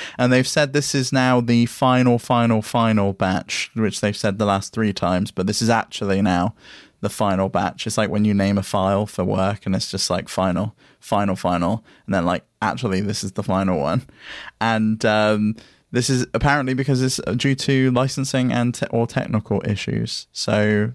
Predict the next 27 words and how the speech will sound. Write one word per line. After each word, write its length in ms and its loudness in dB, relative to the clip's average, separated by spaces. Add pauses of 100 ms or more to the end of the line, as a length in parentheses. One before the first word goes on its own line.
this 380 -6
is 120 2
it. 260 0
I'm 200 2
very 220 2
devastated, 720 -2
Pete, 220 0
'cause 100 0
some 140 2
of 60 4
my 100 2
favorite 400 -2
games 400 -4 (600)
aren't 220 2
on 140 4
there. 100 6
I'm 160 4
curious 420 2
if 140 2
there's 300 2
one 500 2
backwards 380 0
compatible 340 0
game 380 2 (240)
that 80 0
you 220 4
remember 760 2